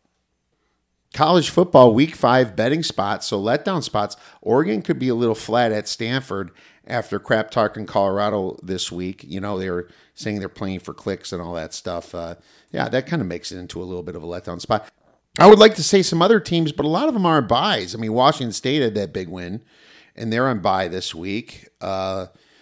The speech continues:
Wisconsin on the bye. Let's see who else is on the byes this week.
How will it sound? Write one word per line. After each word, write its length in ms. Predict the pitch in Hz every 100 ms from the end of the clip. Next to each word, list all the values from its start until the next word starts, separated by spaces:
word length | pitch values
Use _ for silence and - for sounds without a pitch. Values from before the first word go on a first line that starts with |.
| _ _ _ _ _ _
Wisconsin 640 | 147 - - 127 123 127
on 160 | 120 123
the 60 | 113
bye. 560 | 120 117 117 117 120 - _ _ _ _ _ _ _ _ _ _ _ _ _ - 110
Let's 120 | -
see 120 | 139
who 100 | 117
else 200 | 104 -
is 100 | 90
on 140 | 95
the 60 | 87
byes 500 | 87 85 80 73 -
this 240 | 87 - 78
week. 400 | 82 78 -